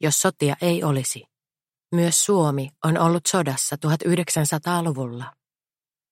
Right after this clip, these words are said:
Ensin Suomessa oli sisällissota.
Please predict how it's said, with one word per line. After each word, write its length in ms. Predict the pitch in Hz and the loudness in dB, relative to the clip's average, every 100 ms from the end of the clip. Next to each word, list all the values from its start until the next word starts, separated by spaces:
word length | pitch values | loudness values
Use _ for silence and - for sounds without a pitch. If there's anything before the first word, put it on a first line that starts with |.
| _ _ _ _ - | _ _ _ _ 2
Ensin 340 | 220 240 185 | 4 6 4
Suomessa 520 | 165 196 165 147 - | 6 6 6 4 0
oli 180 | - 151 | 0 2
sisällissota. 800 | 156 208 156 127 131 - 131 - | 2 2 2 -2 -4 -6 -6 -8